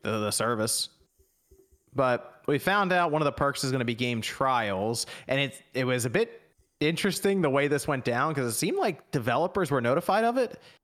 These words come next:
and then they found out that they wouldn't necessarily have to d-, create the demo. It would be a trial that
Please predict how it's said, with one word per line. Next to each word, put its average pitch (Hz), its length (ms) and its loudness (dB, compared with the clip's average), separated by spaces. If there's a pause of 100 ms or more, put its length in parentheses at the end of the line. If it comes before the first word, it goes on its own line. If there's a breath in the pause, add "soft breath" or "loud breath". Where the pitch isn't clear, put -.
(320)
and 151 120 4
then 165 120 2
they 170 160 2
found 156 300 0
out 156 180 2
that 120 120 -2
they 135 140 0
wouldn't 131 260 -2
necessarily 127 380 -2
have 123 400 -4
to 139 100 -4
d-, 107 160 -8 (180)
create 113 480 -4
the 120 80 -4
demo. 117 480 -2
It - 120 -2
would 123 100 0
be 117 120 0
a 110 40 -2
trial 131 580 0
that 110 260 -4